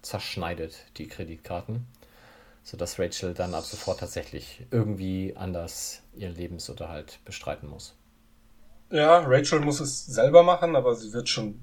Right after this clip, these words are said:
Speaker 2: wird schon sehr gedrängt auf jeden Fall.
Speaker 1: Ja, freiwillig macht sie das
Speaker 2: Was
Speaker 1: nicht,
Speaker 2: wir,
Speaker 1: stimmt.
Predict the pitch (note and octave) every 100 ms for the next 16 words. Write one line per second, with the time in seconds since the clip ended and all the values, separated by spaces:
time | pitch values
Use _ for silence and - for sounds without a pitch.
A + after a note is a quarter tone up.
0 | - G#2+ A2+ - G2+ - G#2 G2+ G#2 G#2
1 | G2 G2+ G2 - G2 G2+ G2+ G2+ G2+ -
2 | - - _ _ _ _ - G2 G#2+ -
3 | G2+ G2 - F#2 - F#2+ C3+ - C#3 C3+
4 | C3 -